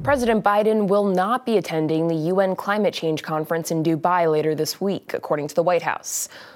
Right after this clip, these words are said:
World leaders from nearly two hundred countries are expected to attend.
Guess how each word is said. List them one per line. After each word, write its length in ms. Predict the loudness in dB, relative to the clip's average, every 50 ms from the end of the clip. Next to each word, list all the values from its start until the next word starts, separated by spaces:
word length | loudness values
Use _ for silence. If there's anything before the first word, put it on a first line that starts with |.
| -14 _
World 220 | 2 4 4 4 4
leaders 400 | 4 2 4 2 2 0 0 -2
from 160 | -2 0 0
nearly 260 | 2 2 0 0 -2
two 320 | -4 -6 -4 -2 -2 -2
hundred 500 | -4 -6 -6 -4 -2 -2 0 0 -2 -4
countries 560 | -4 -6 -4 -4 -4 -4 -6 -6 -6 -4 -2 -2
are 200 | 0 0 0 -2
expected 400 | -4 -4 -4 -4 -4 -4 -8 -6
to 80 | -6 -6
attend. 540 | -6 -6 -8 -8 -6 -6 -6 -8 -10 -14